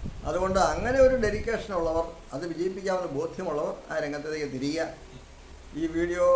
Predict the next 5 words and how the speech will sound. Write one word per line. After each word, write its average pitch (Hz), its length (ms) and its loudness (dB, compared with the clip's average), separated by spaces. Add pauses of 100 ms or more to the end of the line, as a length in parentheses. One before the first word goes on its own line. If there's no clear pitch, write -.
(300)
നിങ്ങൾ 147 260 -6
ശ്രദ്ധിക്കുക. 143 460 -4 (2250)
അപ്പോൾ 202 240 6 (380)
നിങ്ങൾക്ക് 175 320 -2
അതേക്കുറിച്ച് 165 400 0